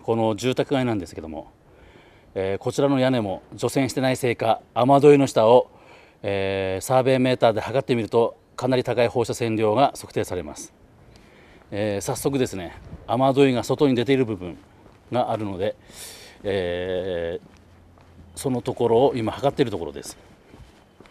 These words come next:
えー、どのぐらいの放射線量があるのか。えー、雨どいの、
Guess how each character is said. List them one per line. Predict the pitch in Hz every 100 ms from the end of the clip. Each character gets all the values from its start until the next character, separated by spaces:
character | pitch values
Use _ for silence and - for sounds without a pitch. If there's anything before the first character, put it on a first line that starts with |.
| - _ _ - - - _ _ - - _ _ _ - - _ _ _ - - _ -
え | 95 90 82
ー、 |
ど | 110
の | 127
ぐ | 139
ら | 135
い | 127
の | 113
放 | 107 113
射 | 113
線 | - 120 107
量 | 113
が | 104
あ | 92
る | 104
の | 87
か。 | - 76 - _ _ _ _ - _ _ _ - - _ _ - - -
え | 107 101 104
ー、 | -
雨 | 113 127
ど | 123 123
い | 110
の、 | 117